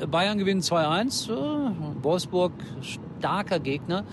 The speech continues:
Leverkusen muss man wohl immer ernster nehmen, gewinnen vier zu null in Köln. Und da gibt's ja die Geschichte um Wirtz, der für zweihunderttausend Euro einst von, äh, Köln nach Leverkusen ging. Und ich bin überzeugt davon, der wird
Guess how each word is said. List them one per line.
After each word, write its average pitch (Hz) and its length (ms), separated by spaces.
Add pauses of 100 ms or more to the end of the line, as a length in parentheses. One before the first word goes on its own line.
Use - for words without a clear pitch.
(880)
Leverkusen 190 560
muss 139 160
man 165 140
wohl 156 140
immer 165 180
ernster 143 380
nehmen, 185 260
gewinnen 170 300
vier 196 240
zu 180 120
null 170 220
in 135 220
Köln. 165 380
Und 151 160
da 139 100
gibt's 131 320
ja 120 260
die 117 120
Geschichte 123 600
um 110 340
Wirtz, - 460 (560)
der 120 140
für - 160
zweihunderttausend 147 1120
Euro 127 360
einst 131 440
von, 113 480
äh, 107 160 (440)
Köln 131 200
nach 113 120
Leverkusen 107 800
ging. 113 280 (520)
Und 110 120
ich - 40
bin 113 120
überzeugt 107 500
davon, 104 380 (400)
der 107 120
wird 110 160